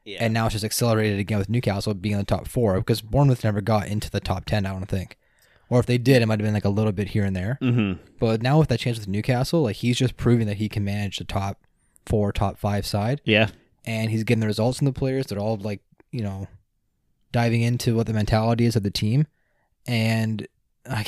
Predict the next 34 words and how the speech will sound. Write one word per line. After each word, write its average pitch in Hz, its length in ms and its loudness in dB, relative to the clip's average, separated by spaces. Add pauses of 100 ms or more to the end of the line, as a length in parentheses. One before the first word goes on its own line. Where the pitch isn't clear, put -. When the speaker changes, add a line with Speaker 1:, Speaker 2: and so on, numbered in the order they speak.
(120)
Speaker 2:
I, 123 280 0
I 110 40 -2
keep 113 160 -4
bringing 120 120 2
it 113 40 2
back 117 140 0
to 113 60 -4
my 113 140 0
team. 120 220 -2
Like, 98 100 -6
I 117 160 -8
think 127 180 0
this 117 80 0
is 117 60 0
what 113 140 0
Chelsea 110 300 -2
has 104 240 -4
to 107 100 -10
really 101 200 -6
do. 120 300 0 (800)
Uh, 113 320 -6
ownership 127 340 -2
just 127 160 0
came 123 160 0
out 123 100 2
and 117 120 0
said 113 220 -2
that 117 240 -2
they're 117 100 -4
gonna 120 180 -2
evaluate 113 680 -2
Graham 120 220 -2
Potter 123 400 -2
on 110 380 -6